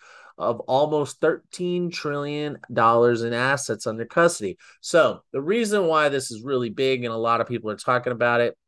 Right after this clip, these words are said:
is, other than the fact that banks are figuring out the adoption, how they're going to adopt this technology and give access to their customers.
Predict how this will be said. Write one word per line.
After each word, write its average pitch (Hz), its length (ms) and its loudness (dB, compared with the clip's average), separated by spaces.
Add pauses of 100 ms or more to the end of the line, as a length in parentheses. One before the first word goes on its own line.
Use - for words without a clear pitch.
(560)
is, 120 380 0
other 196 220 2
than 180 160 -2
the 135 80 -4
fact 127 400 -4
that 110 280 -2
banks 127 300 -4
are 131 60 -6
figuring 123 360 -4
out 110 220 2
the 104 120 -2
adoption, 113 680 0 (300)
how 131 260 4
they're 131 140 4
going 127 300 -2
to 120 180 -2
adopt 110 360 -2
this 107 220 -4
technology 151 720 0
and 131 140 -6
give 110 240 0
access 110 540 0 (360)
to 139 220 4
their 113 120 8
customers. 165 600 2